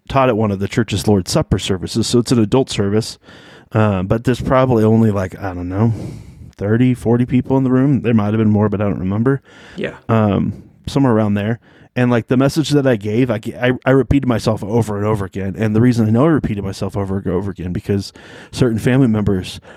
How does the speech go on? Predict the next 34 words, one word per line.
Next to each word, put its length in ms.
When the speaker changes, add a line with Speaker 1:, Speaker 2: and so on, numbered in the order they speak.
Speaker 1:
thought 260
it 80
important 400
to 80
remind 480
me 160
how 120
repetitive 440
I 100
was, 540
uh, 260
and 260
to 140
Speaker 2:
<laughs> 60
Speaker 1:
critique 580
my 120
teaching, 400
um, 440
which 140
Speaker 2:
Oh, 160
Speaker 1:
has 120
stuck 160
in 100
Speaker 2:
no. 60
Speaker 1:
with 120
me. 100
The 200
funny 300
part 260
is, 440
is 160
I 80
haven't 200
changed. 460